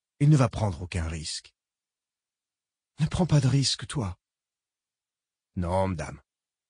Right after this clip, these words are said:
Il faut que j'y aille. » Il l'attira contre lui pour lui donner un long baiser passionné, et Nathalie, oubliant ses côtes, l'étreignit de toutes ses forces. Nathalie observa le départ de l'expédition depuis une fenêtre du premier étage.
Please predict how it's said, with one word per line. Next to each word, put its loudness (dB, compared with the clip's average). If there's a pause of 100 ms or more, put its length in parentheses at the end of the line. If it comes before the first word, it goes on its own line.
(960)
Il -14
faut 2
que 4
j'y 6
aille. » 0 (1500)
Il 0
l'attira 4
contre -2
lui 0
pour 0
lui 2
donner 2
un 4
long 2
baiser 0
passionné, -2 (680)
et 2
Nathalie, 4
oubliant 2
ses -2
côtes, -8 (140)
l'étreignit 0
de -6
toutes -10
ses -6
forces. -10 (2000)
Nathalie 4
observa 2
le 2
départ 2
de 0
l'expédition 0
depuis 0
une 2
fenêtre -2
du 0
premier -2
étage. -12